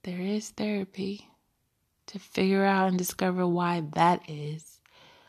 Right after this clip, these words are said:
Um, but treat people how you would wanna be treated. And, um, yeah, let's cut off things that are not good for us. Friendships,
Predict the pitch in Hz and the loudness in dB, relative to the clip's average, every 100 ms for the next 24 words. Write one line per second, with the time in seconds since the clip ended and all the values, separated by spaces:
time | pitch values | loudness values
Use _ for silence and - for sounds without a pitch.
0 | - _ _ - 180 175 170 165 165 165 | -20 _ _ -4 -2 0 -2 -2 -4 -8
1 | - _ _ _ 190 185 - 226 185 180 | -14 _ _ _ -2 0 2 2 2 0
2 | 160 165 160 - - 180 175 175 165 160 | -2 -2 -8 -16 -2 2 4 4 2 0
3 | 156 156 - - - 50 50 - - _ | -2 -4 -4 -4 -4 -4 -8 -12 -20 _
4 | _ _ _ _ _ _ _ _ _ _ | _ _ _ _ _ _ _ _ _ _
5 | _ _ _ - 175 165 165 165 160 170 | _ _ _ -2 -2 0 -2 -4 -4 -6
6 | 180 - - _ _ _ _ _ _ - | -8 -12 -20 _ _ _ _ _ _ -20
7 | _ _ _ _ _ _ _ _ _ _ | _ _ _ _ _ _ _ _ _ _
8 | _ _ _ _ _ _ _ 202 175 175 | _ _ _ _ _ _ _ -2 -2 -4
9 | - _ _ _ - 175 196 202 - - | -10 _ _ _ -6 2 2 2 -6 0
10 | 190 175 175 - 165 165 165 165 160 156 | 2 2 0 -4 -2 -2 -2 -4 -2 -4
11 | 151 - 156 - 50 - 180 - - - | -6 -6 -12 -10 -10 -8 -12 -16 -10 -4
12 | 170 165 190 175 170 - - | -2 -2 -2 -4 -6 -8 -16